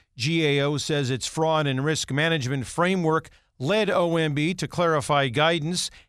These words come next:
and help Treasury implement I T project controls to further protect data. In fiscal twenty twenty-three, G A O received six hundred forty-seven requests for work from ninety-three percent of the full committees of the Congress.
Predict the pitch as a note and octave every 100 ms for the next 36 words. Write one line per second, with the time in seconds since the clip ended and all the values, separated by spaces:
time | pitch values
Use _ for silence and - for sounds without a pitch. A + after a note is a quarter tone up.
0 | - D3+ C3 E3 D#3 - - A3+ F3+ D#3
1 | D#3+ E3 A3+ A#3 F3+ D3+ D#3+ F3+ - _
2 | E3+ F#3 F#3 F#3+ F3 D#3 - A3 A#3+ E3+
3 | D3+ - C#3 - C3 B2+ D3+ - D3 C#3
4 | - G3 E3 D3 D3+ - G#3+ F#3 - G#3
5 | F#3+ A#2+ - - _ _ _ - A#3 F3
6 | G3 E3+ - D#3+ D3 E3 D3+ C3 D#3 C#3
7 | A#2+ B2+ C3 E3+ B2 B2+ D3+ C#3+ C3+ C#3
8 | C#3+ C3 - D3 C3+ A2 - E3+ - D#3+
9 | B2 C3+ A2+ - D#3+ C#3 - D#3+ C#3+ C3
10 | B2 - D#3 - - B2+ C#3+ G3+ F3+ -
11 | _ _ - C#3+ D3 F3 F3+ D3 B2+ A3
12 | B3 - D3+ - C3 C#3+ D#3+ A#2+ B2+ -
13 | F#3+ E3+ - D3+ G#3+ E3 D#3+ B2+ C3+ E3+
14 | F3+ F3+ D3 A#2+ A2 -